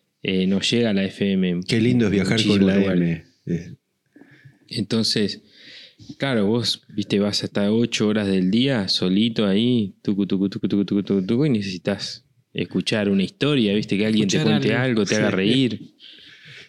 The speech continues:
Speaker 2: Che, José, vos te pa-, a mí me pasa cuando agarro la ocho para Are-, cuando vas para Chascomús, no clav-, apenas no haces ruta, no pones A M, ¿no clavas?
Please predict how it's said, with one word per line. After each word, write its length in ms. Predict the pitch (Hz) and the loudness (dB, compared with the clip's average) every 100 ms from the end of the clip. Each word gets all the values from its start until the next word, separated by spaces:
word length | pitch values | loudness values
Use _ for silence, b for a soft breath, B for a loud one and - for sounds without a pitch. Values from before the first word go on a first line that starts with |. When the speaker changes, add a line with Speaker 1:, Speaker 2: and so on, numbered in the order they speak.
| B | B
Speaker 2:
Che, 140 | - 110 | -6 -2
José, 240 | 110 98 | -2 0
vos 140 | 123 123 | 0 0
te 120 | 107 | 0
pa-, 180 | 120 104 | 0 0
a 20 | |
mí 60 | |
me 120 | 123 117 | 0 2
pasa 280 | 117 - | 0 0
cuando 280 | 95 90 90 | 0 2 2
agarro 240 | 101 104 101 | 2 2 2
la 120 | 90 | 2
ocho 300 | 101 - 92 | 0 0 -2
para 180 | 92 90 | 0 0
Are-, 180 | 92 87 | 0 0
cuando 300 | 87 85 90 | -2 0 0
vas 120 | 113 | 0
para 240 | - 90 | -2 -2
Chascomús, 440 | 82 87 - 98 107 | -2 -2 0 0 0
no 140 | 104 | 0
clav-, 200 | - 90 | 0 -2
apenas 380 | - - 113 110 | -2 -2 0 0
no 100 | 101 | 0
haces 260 | 98 - 95 | 0 -2 -2
ruta, 240 | 113 113 | 0 0
no 160 | 98 95 | 0 -2
pones 320 | - 101 110 | -2 -2 0
A 80 | 92 | 0
M, 380 | 104 98 82 - | 2 0 -2 -6
¿no 140 | 95 90 | -8 -6
clavas? 580 | 95 90 98 113 - | -2 0 0 -4 -10